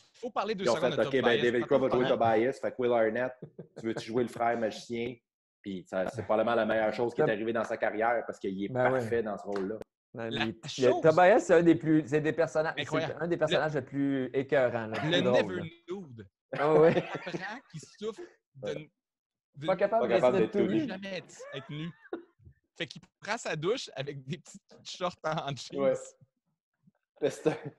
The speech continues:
Speaker 2: dans le
Speaker 3: Oui,
Speaker 2: fond, c'est parce que c'est
Speaker 3: lui-même,
Speaker 2: un, c'est un
Speaker 3: très, très
Speaker 2: psychiatre,
Speaker 3: cool.
Speaker 2: c'est un psychologue, euh, de, de,
Speaker 3: Oui,
Speaker 2: très,
Speaker 3: c'est vrai,
Speaker 2: très
Speaker 3: c'est vrai.
Speaker 2: éduqué qui décide dès le premier épisode, si je me rappelle, là, ou deux, premier, deuxième épisode, de devenir acteur.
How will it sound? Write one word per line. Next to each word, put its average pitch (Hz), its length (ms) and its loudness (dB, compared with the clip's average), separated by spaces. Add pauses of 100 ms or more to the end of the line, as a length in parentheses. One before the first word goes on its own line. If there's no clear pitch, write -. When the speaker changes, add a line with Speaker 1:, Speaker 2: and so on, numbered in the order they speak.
Speaker 2:
dans 127 100 4
le 127 60 4
Speaker 3:
Oui, - 60 8
Speaker 2:
fond, - 140 8
c'est 131 60 2
parce 127 140 6
que 175 120 8
c'est 185 60 6
Speaker 3:
lui-même, 175 160 8
Speaker 2:
un, 151 60 4
c'est - 60 -6
un - 20 -6
Speaker 3:
très, 135 180 10
très 190 120 -2
Speaker 2:
psychiatre, 180 440 6
Speaker 3:
cool. 254 120 -2 (280)
Speaker 2:
c'est - 140 -4
un 127 60 0
psychologue, 131 840 6
euh, 101 420 2 (560)
de, 107 120 -8
de, 95 260 -6 (160)
Speaker 3:
Oui, 320 160 2
Speaker 2:
très, 247 80 -8
Speaker 3:
c'est 127 160 -2
vrai, - 100 -4
Speaker 2:
très 147 140 4
Speaker 3:
c'est - 0 -
vrai. 135 120 -2 (100)
Speaker 2:
éduqué 143 380 0
qui 117 180 -8
décide 120 680 0 (500)
dès 123 220 0
le 127 140 -4
premier 120 360 0
épisode, 123 580 -2
si 127 80 -14
je 117 60 -12
me 117 100 -6
rappelle, 135 380 -2
là, 127 60 -6
ou 113 140 -8
deux, 113 220 -4
premier, 113 280 -2
deuxième 117 300 -2
épisode, 113 340 -6
de 110 60 -4
devenir 110 360 -4
acteur. 113 600 -2